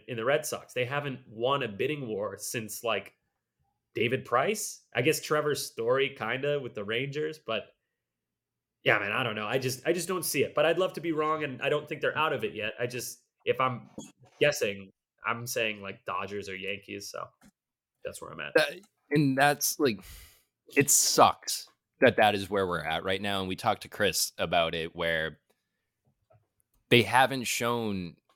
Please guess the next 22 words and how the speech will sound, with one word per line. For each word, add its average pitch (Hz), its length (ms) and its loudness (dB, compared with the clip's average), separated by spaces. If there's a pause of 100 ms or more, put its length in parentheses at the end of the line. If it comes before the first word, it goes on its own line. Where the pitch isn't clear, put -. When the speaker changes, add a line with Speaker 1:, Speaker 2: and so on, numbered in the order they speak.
(320)
Speaker 2:
anyone 101 560 2
any 95 280 -4
inkling 87 460 -6
of 80 180 -8
that 80 240 -2
they 92 120 2
are 90 100 2
willing 90 380 -4
to 98 140 -8
go 87 320 2
outside 90 600 2
the 85 80 -6
team 76 600 -10
in 85 100 -4
order 78 300 -6
to - 160 -10
spend. 78 340 -4
And 135 100 0
I 160 60 4
get 165 240 2
that. 78 320 -6
I, 117 240 0